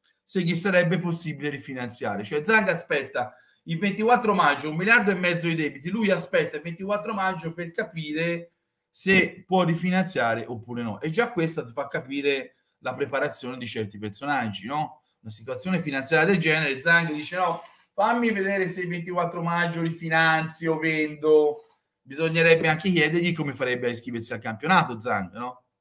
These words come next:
Ma c'è una perla in chiusura, ragazzi, di video. Guarda, c'è una perla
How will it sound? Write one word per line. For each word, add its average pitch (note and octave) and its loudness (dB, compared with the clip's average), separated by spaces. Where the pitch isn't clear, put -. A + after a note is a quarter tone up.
Ma A2 -12
c'è C#3+ -2
una C#3 0
perla C3+ 0
in A#2 -14
chiusura, B2+ -6
ragazzi, A#2+ -2
di A2 -4
video. G#2+ -4
Guarda, A2 -4
c'è G#2+ -8
una A2 -4
perla A2 -2